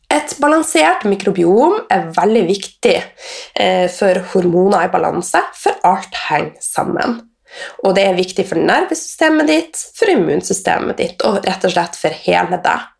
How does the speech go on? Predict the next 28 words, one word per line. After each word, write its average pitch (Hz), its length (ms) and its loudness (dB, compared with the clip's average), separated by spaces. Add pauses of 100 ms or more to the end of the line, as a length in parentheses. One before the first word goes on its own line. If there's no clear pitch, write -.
(380)
Og 196 120 4
husk 233 200 0
at - 120 -6
tarmen 339 360 4
din 359 200 4 (100)
henger 156 260 -2
sammen 214 300 2
med 359 140 4
hodet 254 260 4
ditt. 294 260 0
Vi 185 100 2
har 175 140 4
en 170 100 0
stor 311 280 2
nerve 247 280 2
som 226 120 -6
heter 180 140 -2
vagusnerven, 185 840 0
så - 200 -2
det 202 120 0
er 185 120 2
en 180 120 -2
connection - 720 0
her. 147 220 0 (1080)
Og 254 300 2 (500)
når 277 220 4
det 294 80 4
gjelder, 285 460 2